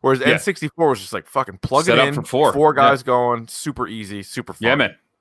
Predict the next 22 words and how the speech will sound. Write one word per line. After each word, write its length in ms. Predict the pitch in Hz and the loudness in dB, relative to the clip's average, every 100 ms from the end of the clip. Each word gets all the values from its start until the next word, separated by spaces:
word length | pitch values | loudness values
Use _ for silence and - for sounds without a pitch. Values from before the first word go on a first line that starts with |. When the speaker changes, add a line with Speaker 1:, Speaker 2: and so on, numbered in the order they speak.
| _ _ - - | _ _ -20 -6
Speaker 1:
All 240 | - 147 151 | 4 6 6
right, 100 | - | 4
number 180 | 170 190 | 0 2
nine 360 | 175 190 196 | 4 4 6
on 160 | 185 180 | 4 4
this 200 | 170 - | 2 -2
list, 240 | 175 156 | -2 -2
Ryan, 480 | 165 165 165 170 185 - _ _ - | 0 0 2 -2 -6 -14 _ _ -2
uh, 400 | 131 135 131 127 - | 4 6 4 2 -4
from 640 | - - 151 139 135 135 131 _ _ _ _ _ _ _ _ _ | -20 -4 0 2 0 -4 -14 _ _ _ _ _ _ _ _ _
the 140 | 127 143 | -10 -6
original 400 | 139 185 190 170 | 0 0 0 -6
Nintendo, 720 | 139 127 117 107 101 101 - _ _ _ _ _ _ _ _ | -6 -4 -6 -2 -2 -4 -8 _ _ _ _ _ _ _ _
Double 420 | - 156 185 208 208 | 0 0 2 0 -2
Dragon 840 | 147 120 139 143 151 160 156 160 _ | -8 -6 -2 0 -2 -6 -10 -14 _
two. 600 | - - 165 160 120 80 - _ - | -6 -4 -2 -2 -4 -8 -20 _ -6
Speaker 2:
The 60 | |
Deuce. 580 | 117 165 247 151 - - _ _ _ _ _ _ _ - | -2 2 2 2 -2 -10 _ _ _ _ _ _ _ -4
Speaker 1:
This 220 | 196 196 | -4 -4
game 380 | 247 233 233 226 _ _ - | -8 -8 -8 -14 _ _ -2
I 140 | 147 170 | 0 2
loved. 420 | 151 143 139 | 4 6 4